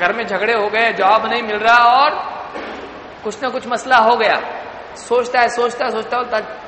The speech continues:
چھوڑ، جا کے شراب خانے میں گھس جاتا ہے، شراب پیتا ہے، پورے گاؤں کو جمع کرتا ہے۔ آدمی کی سوچ پہلے بگڑتی ہے، اس کا عمل اس کے بعد بگڑتا ہے۔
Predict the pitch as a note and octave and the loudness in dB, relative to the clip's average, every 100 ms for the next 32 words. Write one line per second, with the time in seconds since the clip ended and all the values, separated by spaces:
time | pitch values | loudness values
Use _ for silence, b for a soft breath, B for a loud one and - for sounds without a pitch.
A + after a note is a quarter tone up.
0 | - - G#3+ C#4 C4 G3 G3+ A3 A#3+ - | -16 0 6 6 4 0 2 2 0 -4
1 | - - - - - - - - - - | -10 -14 -16 -18 -18 -20 -20 -20 -20 -20
2 | - - F#3 G#3+ G#3+ G3+ A#3 A#3+ G3+ G#3 | -18 -6 2 2 2 0 0 -2 -2 2
3 | A3+ A#3 A#3+ D#3 D#3+ - - G3+ A3 A3+ | 4 4 4 2 0 -8 -8 0 4 4
4 | A#3 A3+ A#3 B3 - - - A3 G3 G3 | 2 0 2 2 0 -4 -6 -4 -2 -2
5 | G3+ F3+ E3+ D3+ C3+ - - - - - | -2 -4 -4 -4 -6 -10 -12 -14 -18 -20
6 | - - - - - - - - - - | -20 -20 -20 -20 -20 -20 -20 -20 -20 -20
7 | - - - F#3+ A3+ A#3 A#3 - - A#3+ | -20 -4 0 0 -2 -8 -10 -8 0 0
8 | A#3+ A3+ G#3 G#3+ G3 G3 F#3 G3+ E3+ G3 | 0 -4 -2 -2 -2 -4 -4 -8 0 2
9 | B3 - - - - G3+ - G3 F#3 G3+ | 2 -2 -8 -12 -12 -12 -2 0 0 -2
10 | G3 - F3+ - E3+ E3 C#3+ B2 - - | -8 -10 -6 2 2 2 -6 -8 -8 -12
11 | - | -12